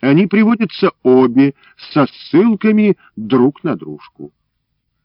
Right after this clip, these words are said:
Устинья. Смотреть Юстиния. Елеазар. Смотреть Лазарь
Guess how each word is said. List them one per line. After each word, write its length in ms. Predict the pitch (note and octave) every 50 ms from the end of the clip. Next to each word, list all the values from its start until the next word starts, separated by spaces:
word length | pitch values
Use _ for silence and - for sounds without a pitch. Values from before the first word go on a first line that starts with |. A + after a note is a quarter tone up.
| _ _ _ -
Устинья. 960 | - A3+ - - - - - - C3 B2+ B2 B2 B2 A#2+ A2+ A2+ A2+ A#2 A#2 _ _ _ _ _ _ _ _ _ _ _ _ _ _ _ _ _ _
Смотреть 840 | - - - B2 A#2 G#2+ F2+ - F#2+ G2+ C#3+ F#3 G3 - - - _ _ _ _ _ _
Юстиния. 1080 | - F2+ C#3+ G3+ E3 - - - - - A2+ G#2+ G#2+ G#2 G#2 G#2 G2+ G2+ G2 G#2 G#2+ G#2 _ _ _ _ _ _ _ _ _ _ _ _ _ _ _ _ _ - - - - _ _ _ _
Елеазар. 1200 | - D#2+ E2+ A2 C#3+ D#3 F3 F3+ F#3+ G3+ G3+ G#3+ G#3 F3 A#2+ G2+ B2 B2 B2 B2 A#2+ B2 C3+ C3 _ _ _ _ _ _ _ _ _ _ _ _ _ _ _ _ _ _ _ _ _ _ -
Смотреть 640 | - - C3 C#3+ C3+ A#2 - A2+ C3 F3 F#3 - -
Лазарь 640 | E3 D3+ C#3 C3+ B2+ B2 A#2+ G#2+ A2 C3+ C3+ C3+